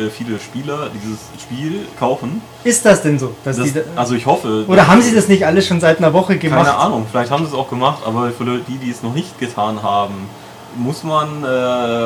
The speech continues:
Speaker 1: oder die auch dann glauben, ja, vielleicht, äh, gebraucht oder wo kaufe ich's? Da gibt's ja so ein paar Sachen zu beachten.
Speaker 2: Wollen
Speaker 1: Also
Speaker 2: wir
Speaker 1: ohne großartig ins Detail zu gehen.
Speaker 2: Ach so, ähm,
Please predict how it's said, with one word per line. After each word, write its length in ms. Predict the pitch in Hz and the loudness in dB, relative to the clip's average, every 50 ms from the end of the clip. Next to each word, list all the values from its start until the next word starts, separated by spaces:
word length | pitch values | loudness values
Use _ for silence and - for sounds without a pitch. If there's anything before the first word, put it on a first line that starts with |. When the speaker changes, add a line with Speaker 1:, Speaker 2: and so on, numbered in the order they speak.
| 110 120 | -4 -2
Speaker 1:
oder 160 | 117 120 117 | -2 -2 -2
die 140 | 113 123 127 | 0 0 -2
auch 120 | 120 117 - | -2 -2 -2
dann 180 | 117 110 107 | -4 -4 -2
glauben, 420 | 107 101 107 120 127 131 127 123 101 101 | -2 -2 -2 -2 -2 -4 -6 -6 -6 -4
ja, 240 | 107 117 135 127 - | -4 -2 -2 -4 -6
vielleicht, 340 | - 113 110 110 123 127 - - - - | -6 -6 -6 -6 -6 -8 -12 -14 -16 -14
äh, 220 | 85 82 82 104 | -12 -12 -10 -10
gebraucht 540 | 110 113 - - - 90 - - 262 - - - 107 123 | -10 -10 -8 -6 -6 -4 -4 -4 -6 -8 -10 -12 -10 -8
oder 580 | 117 110 113 113 110 110 110 104 104 101 101 101 101 98 | -8 -6 -4 -2 -2 -2 0 0 -2 -2 -4 -6 -10 -8
wo 80 | 98 117 | -8 -8
kaufe 420 | 123 - - 123 151 165 180 170 | -6 -4 -2 -2 -2 -4 -6 -6
ich's? 260 | 156 165 170 - - - - - - - - - | -8 -8 -8 -10 -14 -18 -18 -20 -20 -12 -8 -6
Da 60 | 110 | -4
gibt's 180 | 113 123 123 | -4 -4 -2
ja 80 | 175 165 | -2 -2
so 80 | 139 131 | -2 -2
ein 80 | 120 | -2
paar 180 | 117 - 123 123 | 0 0 0 0
Sachen 240 | 131 131 131 131 117 | 0 -4 -8 -10 -10
zu 120 | - 120 | -10 -6
beachten. 460 | 113 110 101 104 - - - - 101 95 87 - - | -4 -4 -4 -4 -6 -8 -12 -14 -14 -14 -14 -10 0
Speaker 2:
Wollen 220 | 131 151 165 208 214 | 4 6 8 8 8
Speaker 1:
Also 80 | 165 190 | 8 6
Speaker 2:
wir 80 | 175 | 6
Speaker 1:
ohne 180 | 165 170 160 143 | 6 6 4 2
großartig 520 | 127 120 139 160 135 131 123 - - 113 | 2 0 0 2 4 4 4 4 2 -2
ins 160 | 107 110 110 | -4 -6 -4
Detail 380 | - 117 113 - - 101 117 113 | -4 -6 -4 -4 -4 -6 -6 -6
zu 140 | - - - | -8 -12 -14
gehen. 140 | - - - | -8 -2 0
Speaker 2:
Ach 80 | 185 180 | 0 2
so, 240 | - 196 165 120 - - - - - - | 4 4 4 2 0 -6 -12 -12 -4 0
ähm, 280 | 170 165 156 156 156 | 4 4 4 4 2